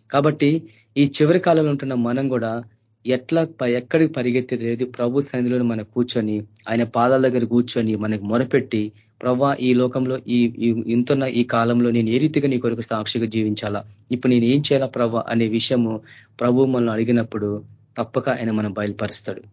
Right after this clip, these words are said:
కాబట్టి ఎవరు కూడా మోసపోవద్దు అనే విషయం చెప్తా. అంటే ఎట్టైనా రావచ్చు మోసం,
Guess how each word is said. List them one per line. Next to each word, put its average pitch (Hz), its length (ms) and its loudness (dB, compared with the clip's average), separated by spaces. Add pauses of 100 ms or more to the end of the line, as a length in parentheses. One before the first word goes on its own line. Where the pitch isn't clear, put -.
(360)
కాబట్టి 143 280 2
ఎవరు 135 380 2
కూడా 156 160 4
మోసపోవద్దు 123 840 -2
అనే 110 100 -6
విషయం 107 300 -2
చెప్తా. 110 200 -8
అంటే 117 180 -4
ఎట్టైనా 131 420 0
రావచ్చు 131 320 0
మోసం, 107 360 -4